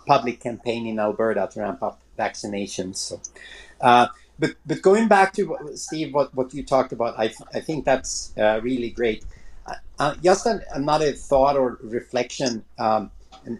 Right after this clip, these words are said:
and I don't know if, if your clients have asked you these questions before, but the advantage with A I is that it can go through a massive amount of information in a very short time. So, um, it's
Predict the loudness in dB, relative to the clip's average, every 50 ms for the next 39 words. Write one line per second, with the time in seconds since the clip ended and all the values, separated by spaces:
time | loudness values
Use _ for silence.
0 | -8 -6 0 2 2 4 4 2 0 0 0 0 0 -2 -2 -6 -8 -16 -16 -16
1 | -16 -16 -12 -10 -10 -10 -12 -14 -16 -16 -10 -10 -8 -8 -10 -12 -14 -16 -6 4
2 | 6 6 6 6 4 4 6 8 8 8 6 6 2 0 -2 2 2 4 4 2
3 | 0 -2 -6 -14 -16 -16 -16 -16 -16 -16 -16 -14 -14 -10 -2 2 2 2 2 0
4 | -6 -8 -8 -8 -8 -10 -10 -8 -2 -2 -2 -2 -2 -8 -10 -10 -10 -12 -12 -12
5 | -6 0 2 6 6 6 4 4 2 2 0 0 -2 -18 -20 -20 -20 -20 _ -20
6 | -20 -20 _ _ _ _ _ _ -20 -20 _ -20 -20 -20 -20 -20 -20 -18 -18 -16
7 | -14 -14 -14 -10 -4 -2 0 2 4 4 4 4 6 6 6 6 6 4 2 0
8 | 0 -4 -6 -4 -4 -2 -2 -2 0 0 0 0 0 -2 -4 -6 -8 -10 -10 -10
9 | -10 -10 -10 -6 -4 -2 0 2 0 0 0 -2 0 2 2 2 4 4 4 4
10 | 4 4 2 -4 -6 -4 -4 -4 -2 -4 -6 -6 -8 -16 -16 -16 -18 -20 -20 -18
11 | -16 -14 -14 -14 -14 -14 -14 -16 -16 -16 -14 -10 -6 -6 -6 -6 -6 -8 -10 -10
12 | -10 -10 -12 -12 -8 -8 -8 -8 -8 -12 -16 -14 -10 -4 0 2 4 4 4 2
13 | -2 -6 -20 -20 -20 -20 -20 -18 -18 -16 -12 -4 0 2 2 2 2 2 -4 -10
14 | -14 -18 -20 -18 -12 -6 -6 -6 -6 -6 -8 -8 -8 -8 -8 -10 -14